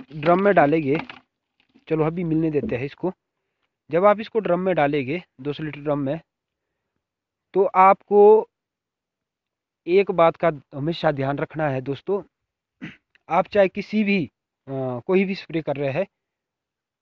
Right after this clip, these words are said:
किसी भी चीज़ की स्प्रे कर रहे हैं, तो आपको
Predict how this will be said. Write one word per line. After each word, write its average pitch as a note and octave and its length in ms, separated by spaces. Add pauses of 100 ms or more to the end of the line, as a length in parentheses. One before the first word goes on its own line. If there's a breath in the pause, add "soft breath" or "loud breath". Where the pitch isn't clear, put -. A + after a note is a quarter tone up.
(800)
किसी F3+ 200
भी F3+ 100
चीज़ E3+ 220
की F3 120
स्प्रे D#3+ 260
कर C#3 160
रहे C3 140
हैं, D#3+ 200 (680)
तो F#3 100
आपको G#3 880